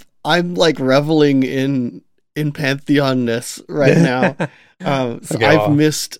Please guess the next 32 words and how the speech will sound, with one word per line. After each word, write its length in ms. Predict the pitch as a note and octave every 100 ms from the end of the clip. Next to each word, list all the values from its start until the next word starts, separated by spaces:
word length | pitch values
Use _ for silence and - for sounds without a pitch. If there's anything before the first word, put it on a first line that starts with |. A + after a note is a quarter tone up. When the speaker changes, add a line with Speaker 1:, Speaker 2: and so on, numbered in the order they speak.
| -
Speaker 1:
I've 200 | C3 B2+
missed, 320 | C#3+ D3 -
like, 240 | C#3 A#2+ -
every 400 | C3 C3 C#3+ C#3+
awards 540 | C3 B2 C3 C3+ C3
thing 300 | - B2 B2+
this 260 | B2+ C3 -
year. 460 | B2 B2+ B2+ B2+ - - _ _
Uh, 160 | B2+ A#2
tons 380 | - E3 E3+ F#3
of 100 | F3+
announcement 580 | E3 A#2+ C3 - D3+ -
things 300 | D#3 D#3 D3+
I've 180 | D3 D3
missed 380 | D3 D#3 D#3 -
that 100 | C3
I 100 | C3
would 180 | B2+ A#2+
usually 720 | B2+ C3+ C3+ C3+ C3 C3+ - _ _ _ _ _ _ -
grab, 400 | A#2+ A#2+ C#3+ C#3+
but, 260 | A#2 A2 - _ _ _ -
uh, 120 | G2 -
I 80 |
did, 400 | A2+ C3 C#3+ - -
I 100 | A2+
did 260 | C#3 C#3+
like 240 | C3+ C3 C3
that 120 | B2
you 100 | B2
shared, 400 | - B2 A#2+ G#2 _ -
um, 540 | A2+ G#2+ A2 A#2+ C#3 _ _ _ -
the, 460 | A2 G#2+ A2 A2+